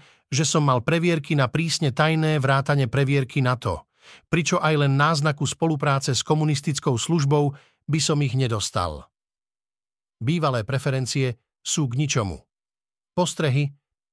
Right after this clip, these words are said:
že na rozdiel od Pellegriniho Korčok – nemá kde a od koho získavať hlasy pre druhé kolo, sú mimo asi ako všetky doterajšie analýzy. Totiž prezidentská kampaň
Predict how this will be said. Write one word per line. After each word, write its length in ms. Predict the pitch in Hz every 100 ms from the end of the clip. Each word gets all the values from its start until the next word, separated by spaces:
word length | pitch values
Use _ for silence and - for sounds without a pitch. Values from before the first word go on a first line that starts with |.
| _ _ -
že 160 | 117
na 80 | 117
rozdiel 400 | 113 110 120 117
od 160 | 117 -
Pellegriniho 560 | 139 139 139 139 110
Korčok – 540 | 98 139 139 139 - _ _ _ _
nemá 280 | 135 131 113
kde 360 | 104 107 151 143 _ _ -
a 120 | 135
od 120 | 170 156
koho 240 | 180 139
získavať 500 | 117 139 139 143 127 107
hlasy 280 | 135 139 143 - _ _ _
pre 160 | 131
druhé 320 | 113 135 113 95
kolo, 400 | 160 160 151 - _ _
sú 240 | - 185
mimo 240 | 165 185 170
asi 320 | 151 139 160
ako 160 | 139 139
všetky 400 | - 165 - 123
doterajšie 560 | 139 147 127 117 139 139
analýzy. 640 | 127 104 92 82 80 69 _ _ _ -
Totiž 400 | 139 139 120 - _ _ _ _ _ _ _
prezidentská 600 | 127 139 139 131 - 120
kampaň 440 | 143 139 143 143